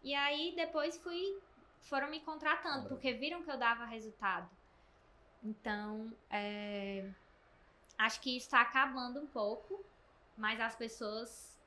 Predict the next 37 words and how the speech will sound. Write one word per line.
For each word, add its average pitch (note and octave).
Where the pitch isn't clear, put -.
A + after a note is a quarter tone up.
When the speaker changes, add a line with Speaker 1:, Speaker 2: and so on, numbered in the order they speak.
Speaker 1:
não A3+
podem E4
eu A#3
acho A#3
que B3
isso A#3+
tem B3+
que C4+
começar A#3+
da A#3+
base, G#3+
que -
é G3+
o, G3+
que A3+
é G#3
o G#3
que G#3+
tu -
tá, G3+
que -
a G#3+
gente A3
tá A3
conversando, A3
né? F#3+
Speaker 2:
Uhum. -
Speaker 1:
Isso -
tem B3+
que -
começar C4
do C4
aprendizado, D4
de A3
onde D4
você D4+
vai C4